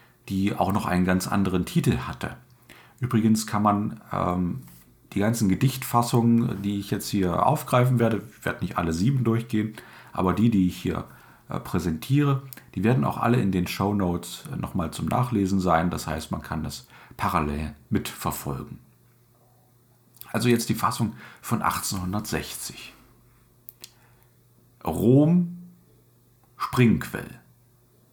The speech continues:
Es steigt der Quelle reicher Strahl und sinkt in eine schlanke Schal.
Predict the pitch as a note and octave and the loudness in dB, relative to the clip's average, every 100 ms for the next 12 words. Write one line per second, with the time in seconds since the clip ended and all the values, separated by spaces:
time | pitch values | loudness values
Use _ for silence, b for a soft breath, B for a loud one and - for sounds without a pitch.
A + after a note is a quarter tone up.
0 | _ _ _ _ _ _ _ _ _ B | _ _ _ _ _ _ _ _ _ B
1 | B B B A#2+ - - C#3+ D3+ F3 - | B B B -4 -2 0 4 4 4 -2
2 | - C#3+ C3 - A2+ A#2 C#3+ C3+ C#3+ - | -2 0 0 -2 4 6 6 4 2 0
3 | F#2+ A2+ C3 B2+ A#2+ - - F#2 D2 C#2 | 2 4 4 4 0 -2 -2 2 4 4
4 | B1+ - - _ _ _ _ _ _ - | 0 -4 -12 _ _ _ _ _ _ 0
5 | E3+ C#3+ B2+ D3 C#3 - C3+ B2+ A2+ G#2+ | 2 4 4 4 4 0 2 4 4 4
6 | - F#2+ F#2 F2+ F2+ - D2 C#2 C#2+ - | 2 2 2 0 -2 -2 -2 -2 -4 -8